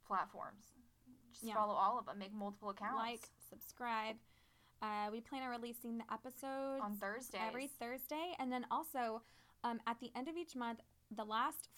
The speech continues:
Speaker 2: Friday of each month, we will do a big case. We'll call it a double shot, where we both go over one case that is really big. Um,
Speaker 1: Mm-hmm. More than one of us can handle on our own in
Speaker 2: Yes.
Speaker 1: a, in a timely fashion.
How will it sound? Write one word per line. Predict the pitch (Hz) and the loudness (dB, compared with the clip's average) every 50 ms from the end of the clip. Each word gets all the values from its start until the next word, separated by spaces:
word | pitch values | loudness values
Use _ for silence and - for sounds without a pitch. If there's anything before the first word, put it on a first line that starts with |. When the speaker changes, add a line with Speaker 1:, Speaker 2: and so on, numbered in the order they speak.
| - | 0
Speaker 2:
Friday | - 269 285 320 339 285 254 | 4 4 4 4 4 2 -2
of | 233 214 - | -2 -4 -6
each | 226 220 - | -8 -6 -4
month, | 220 214 214 - | -6 -6 -4 -4
we | 233 | -4
will | 247 277 | -4 -2
do | 254 311 302 285 | -2 0 0 -2
a | 262 | -2
big | 226 - 233 220 214 | -2 -2 -2 -2 -2
case. | - - 202 180 190 - - | -4 -6 -6 -6 -6 -6 -6
We'll | 220 220 | -6 -6
call | 226 - - 233 226 | -6 -4 -2 -2 -2
it | 226 | -2
a | 226 214 | -2 -4
double | 220 214 208 208 220 | -4 -4 -4 -4 -6
shot, | 226 - - 214 - - - 208 - | -8 -6 -6 -4 -2 -2 -4 -4 -2
where | - 220 214 | -2 -2 0
we | 214 226 214 | 0 0 0
both | 202 226 220 240 - - | 2 2 2 0 0 0
go | 285 269 | 0 0
over | 262 240 240 233 | 2 2 0 -2
one | 226 214 220 220 226 226 | 0 0 0 0 0 -2
case | - - 208 202 196 202 - - | -4 -4 -4 -4 -4 -4 -2 0
that | 214 202 196 | 2 2 2
is | 196 190 202 - - - - - - - - - - - _ - - | 0 -4 -6 -8 -12 -14 -20 -20 -20 -20 -20 -20 -20 -20 _ -16 -12
really | - 208 208 240 277 320 339 330 254 | -10 -6 2 2 4 4 4 2 0
big. | 208 - 220 220 196 - 87 113 202 208 - - - | 0 0 0 0 0 0 -4 -6 -8 -12 -14 -6 0
Um, | 226 220 208 202 185 - 165 165 226 226 | 0 2 2 0 -2 -4 -6 -8 -8 -8
Speaker 1:
Mm-hmm. | 214 202 214 208 208 220 214 - 214 | -6 -4 -4 -4 -4 -6 -8 -10 -4
More | 226 262 269 277 269 | 0 4 4 4 4
than | 254 247 233 | 4 0 2
one | 226 220 214 | 4 4 4
of | 214 202 | 4 4
us | 208 208 208 | 2 2 0
can | - 226 202 | -2 -6 -6
handle | 214 220 214 208 202 214 208 | -4 -2 -2 2 2 4 6
on | 196 202 208 202 | 6 6 6 6
our | 196 190 180 | 4 4 4
own | 185 185 185 175 175 190 196 - | 4 4 2 0 -2 -6 -8 -4
in | - 208 | -2 0
Speaker 2:
Yes. | 202 185 - - - - - - - | 2 2 0 0 -4 -8 -8 -6 -6
Speaker 1:
a, | 208 | -4
in | 202 | -2
a | 202 196 | -2 -2
timely | 202 - - 208 208 202 190 180 196 | -4 -2 -2 0 0 0 -2 -4 -4
fashion. | 196 - 185 170 180 190 - 190 - - 202 | 0 0 0 0 0 -2 -6 -8 -10 -10 -12